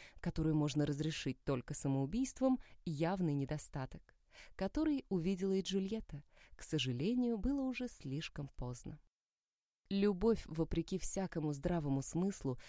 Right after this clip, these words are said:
как правило, также считается целью. Бытует мнение, что если вы просто любите друг друга достаточно крепко,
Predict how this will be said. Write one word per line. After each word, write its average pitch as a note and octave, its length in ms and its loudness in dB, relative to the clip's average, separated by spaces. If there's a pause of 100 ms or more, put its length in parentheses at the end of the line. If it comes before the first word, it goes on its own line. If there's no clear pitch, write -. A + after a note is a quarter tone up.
(160)
как - 240 -4
правило, A#3+ 440 0 (100)
также A#3+ 420 0
считается E3+ 640 0
целью. D#3+ 540 -4 (420)
Бытует A#3+ 480 4
мнение, C#4 420 8
что F#3 360 -2
если F#3+ 400 0
вы G3+ 160 0
просто E3+ 360 2
любите D#3+ 440 2
друг C#3+ 240 0
друга F#3 260 2
достаточно F#3 640 0
крепко, A3 520 0